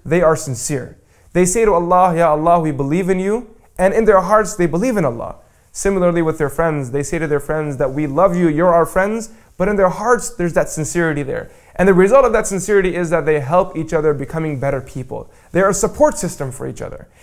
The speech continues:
And it's this support system that they are a part of that Allah subhanahu wa ta'ala loves so dearly that He promises to them, "وَعَدَ اللَّهُ الْمُؤْمِنِينَ وَالْمُؤْمِنَاتِ جَنَّاتٍ." Allah promised them gardens of paradise. Allah gives them Jannah.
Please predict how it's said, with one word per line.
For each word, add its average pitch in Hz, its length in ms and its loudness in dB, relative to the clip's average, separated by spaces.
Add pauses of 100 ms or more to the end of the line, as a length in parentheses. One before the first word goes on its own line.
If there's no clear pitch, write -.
(180)
And 214 160 4
it's 185 220 -2
this 285 200 0
support - 380 0
system 214 320 -6
that 180 140 -2
they 180 100 0
are 175 260 2
a 160 60 2
part 220 280 -2
of 180 300 -4 (200)
that 170 100 0
Allah 185 200 2
subhanahu 170 440 -4
wa 165 80 2
ta'ala 160 240 0
loves 156 220 -2
so 226 340 -2
dearly 208 640 0 (240)
that 160 100 0
He 160 80 0
promises 190 520 0
to 175 40 -4
them, 190 280 0 (220)
"وَعَدَ 147 220 2
اللَّهُ 147 360 0
الْمُؤْمِنِينَ 147 580 -4
وَالْمُؤْمِنَاتِ 131 840 -4
جَنَّاتٍ." 120 600 -10 (420)
Allah 156 260 2
promised 143 460 -2
them 127 180 -6
gardens 123 400 -6
of 123 140 -14
paradise. - 680 -18 (480)
Allah 170 220 4
gives 139 300 -2
them 131 260 -4
Jannah. 120 380 -10